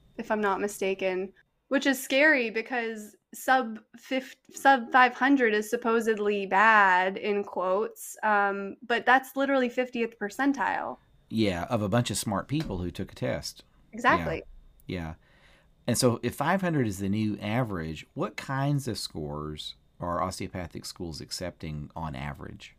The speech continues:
Speaker 1: On average, I would say five hundred or five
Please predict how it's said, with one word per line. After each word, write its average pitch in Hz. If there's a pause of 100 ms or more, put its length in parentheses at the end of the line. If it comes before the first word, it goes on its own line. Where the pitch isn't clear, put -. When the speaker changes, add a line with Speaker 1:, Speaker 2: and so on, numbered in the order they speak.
(960)
Speaker 1:
On 311
average, 240
I 220
would 220
say 220
five 196
hundred 226
or 208
five 196